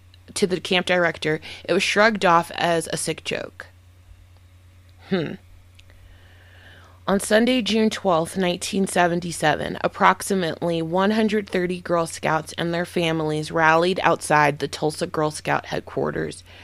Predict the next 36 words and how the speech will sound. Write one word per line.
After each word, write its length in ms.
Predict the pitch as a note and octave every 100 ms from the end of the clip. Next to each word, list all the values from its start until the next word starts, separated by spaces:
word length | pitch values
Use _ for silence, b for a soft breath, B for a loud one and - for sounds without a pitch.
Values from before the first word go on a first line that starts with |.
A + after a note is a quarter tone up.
| B B B -
ready 400 | F3 F3+ F#3+ G3+
to 140 | G3+ F#3+
go 320 | E3+ E3 E3
off 220 | D3+ D#3 -
to 100 | E3
camp. 320 | E3 C#3 - - - - - - - - - - b b b b -
In 140 | F#3
nineteen 500 | F3+ F#3 - A#3 A#3
seventy-seven, 960 | A3 F#3+ F#3+ G3+ G#3 F3+ D3+ - - - B B -
Michelle 420 | F#3+ - G3+ G#3+
Hoffman 600 | G3 F#3 - F3+ F3 -
was 180 | D#3+ -
fifteen 520 | E3+ - - D#3+ D3+
years 220 | D3+ D#3
old. 360 | G#2 B1 - - - - - - - - B B B
She'd 420 | - G#3 G3+ G3+ -
aged 420 | G3+ B3+ G#3 F#3+
out 240 | F3+ D#3 -
as 160 | E3+ E3
a 60 |
camper 600 | - - F3+ F3 - C#3+
that 280 | C#3+ C#3 -
summer 480 | - C3+ - - - B B B -
and 380 | F#3 F3+ F3 E3+
was 200 | F#3 F3+
about 360 | F3 D#3 D3
to 180 | - -
embark 540 | G3 F3+ E3+ D#3+ - -
on 280 | E3+ E3 D#3
her 240 | E3 E3
first 440 | - E3 D#3+ - -
year 320 | E3 D#3 -
as 200 | D3+ D#3+ -
a 60 |
camp 420 | - - C#3 - -
counselor. 680 | E3+ C3+ - B2+ F2 -